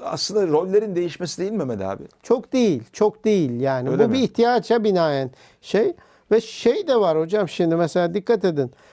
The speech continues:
Speaker 2: Ben, mesela bu sosyal alemin, e, internetin faydalarından biri de şu, zararlarında, e, beraber faydalarından biri şu. Herkes yemek yapmayı öğreniyor artık hocam.
Speaker 1: Tabii canım,
Speaker 2: Her
Speaker 1: bir,
Speaker 2: yemeği yapabiliyor
Speaker 1: bir YouTube
Speaker 2: artık.
Speaker 1: videosuna bakar
Speaker 2: Değil mi?
Speaker 1: yani.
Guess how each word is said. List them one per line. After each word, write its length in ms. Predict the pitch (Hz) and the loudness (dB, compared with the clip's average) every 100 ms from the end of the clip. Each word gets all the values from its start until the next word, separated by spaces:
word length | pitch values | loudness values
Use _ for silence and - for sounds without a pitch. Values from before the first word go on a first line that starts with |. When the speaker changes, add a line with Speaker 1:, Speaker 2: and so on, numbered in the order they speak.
| _ | _
Speaker 2:
Ben, 200 | 170 208 - | -2 0 0
mesela 460 | 190 185 220 208 | -2 2 2 2
bu 220 | 190 208 - _ | 2 0 -2 _
sosyal 460 | - - 202 247 240 | -6 -2 0 0 0
alemin, 640 | 240 185 185 180 156 104 _ _ _ _ _ | 2 2 2 0 -2 -4 _ _ _ _ _
e, 180 | - - - 165 | -10 -10 -6 -2
internetin 680 | 156 190 - 190 196 190 - | 0 0 0 0 0 0 -2
faydalarından 880 | 190 180 185 190 190 185 190 190 180 | 0 0 2 2 2 2 2 0 0
biri 220 | 190 226 | 2 2
de 100 | 196 | 2
şu, 300 | 175 - 127 | 0 -4 -6
zararlarında, 960 | 123 175 180 170 165 160 160 160 151 127 - _ _ _ - 160 | 0 2 2 2 0 0 0 2 0 -2 -8 _ _ _ -4 -2
e, 180 | 143 | 0
beraber 480 | 147 143 135 143 220 | 0 0 0 0 -2
faydalarından 800 | 208 202 196 202 208 202 202 190 | 0 0 2 2 2 2 0 0
biri 180 | 185 180 | 0 -2
şu. 220 | - 135 127 _ _ _ | -4 -8 -10 _ _ _
Herkes 480 | 208 285 277 254 202 | 0 0 -2 -2 0
yemek 320 | 220 220 - | 0 0 0
yapmayı 380 | 196 196 185 214 | -2 0 2 4
öğreniyor 380 | 226 247 262 277 | 4 2 0 -2
artık 260 | 208 - | -4 -4
hocam. 320 | 202 196 - 247 | -4 -4 -10 -12
Speaker 1:
Tabii 220 | - 180 170 | -6 -4 0
canım, 240 | 180 165 | -2 2
Speaker 2:
Her 180 | 139 294 | 2 2
Speaker 1:
bir, 40 | 294 | 2
Speaker 2:
yemeği 240 | 254 269 | 0 2
yapabiliyor 460 | 285 233 262 254 254 | 2 2 -2 0 2
Speaker 1:
bir 60 | |
YouTube 140 | 240 208 | 4 4
Speaker 2:
artık. 100 | 190 185 | 0 0
Speaker 1:
videosuna 420 | 196 185 190 185 | 2 2 0 0
bakar 220 | 165 196 | 2 4
Speaker 2:
Değil 100 | 262 | 4
mi? 60 | 349 | 4
Speaker 1:
yani. 220 | 247 | 2